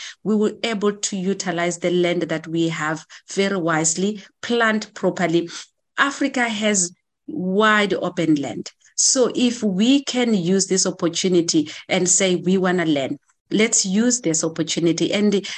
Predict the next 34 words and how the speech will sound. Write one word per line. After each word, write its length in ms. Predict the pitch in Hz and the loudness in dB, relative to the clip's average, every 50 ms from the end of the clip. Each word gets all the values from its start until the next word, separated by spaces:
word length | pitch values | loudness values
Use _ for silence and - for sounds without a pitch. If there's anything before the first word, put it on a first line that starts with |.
| - - | -10 -2
there 160 | 185 247 247 | 0 2 2
are 60 | 240 | 2
universities 880 | 240 214 226 220 214 196 165 180 202 208 - 226 214 220 - 208 196 - | 2 2 2 2 2 2 2 2 0 0 0 -2 -2 -2 -2 -2 -2 0
like 300 | 190 185 180 175 170 170 | 0 0 0 0 -2 -2
unisa 720 | - 175 170 165 165 165 165 175 185 180 - - 208 202 202 - - - - - | -2 0 2 4 6 6 6 6 6 4 2 0 -2 -4 -4 -8 -14 -18 -12 -4
that 300 | 170 190 190 190 190 - | -2 -2 -2 -2 -2 -2
actually 680 | 196 202 - - 208 196 196 190 185 175 175 - - 214 | -2 -2 -2 0 0 2 2 2 2 2 0 0 -2 -2
allow 480 | 214 214 208 208 214 214 220 226 233 | 0 2 2 2 4 4 4 4 2
you 200 | 233 208 196 220 | 2 2 0 0
a 160 | - - 202 | 0 0 0
space 420 | - - - 190 196 196 190 - - | -2 -2 -2 -2 -2 0 0 -2 -2
to 160 | - - 202 | -4 -4 0
learn 460 | 190 190 190 196 202 196 185 170 160 - - - - _ | 0 2 2 4 4 2 2 0 0 -4 -8 -20 -8 _
at 160 | - 214 208 208 | -2 -2 0 2
your 160 | 208 175 - - | 2 0 2 2
own 220 | 175 175 180 180 | 2 2 2 2
flexible 640 | 180 - - 185 185 185 - 175 165 165 170 165 | 0 0 -2 -2 0 2 0 0 0 2 0 0
space 560 | 165 - - - 190 180 175 175 180 170 - - | 0 -2 -2 0 2 4 4 4 4 2 2 0
and 280 | - 165 180 180 175 | 0 2 2 2 2
where 200 | 165 175 196 208 | 2 2 2 2
you 240 | 208 185 190 175 - - | 2 2 2 0 0 0
are. 340 | - 185 180 175 165 165 160 - - - - | 0 2 2 2 0 -2 -4 -8 -12 -12 -4
So 440 | - - - 233 208 - - - - - | -2 0 2 2 2 2 0 -2 -2 -2
I 260 | 214 226 233 233 - - | 0 0 0 0 0 0
urge 320 | 185 208 208 202 - - | 0 2 2 0 0 0
women 580 | 180 170 170 196 202 208 190 170 170 190 214 - - - _ _ - - | 0 2 2 4 4 4 4 2 2 2 0 -4 -8 -18 _ _ -6 -2
and, 300 | - 226 226 233 226 208 | -2 0 0 0 0 0
and, 260 | 202 233 240 233 220 | 0 0 -2 -2 -2
and 220 | 226 220 233 220 | -2 0 0 -2
even 340 | 233 240 220 247 247 247 233 | -2 -2 0 0 0 0 2
men 280 | 247 247 233 196 190 180 | 2 2 2 2 0 0
to 160 | - 202 190 | 0 0 0
say, 160 | - 196 190 | 2 2 0
"You 280 | 185 175 190 220 214 | 0 0 0 0 0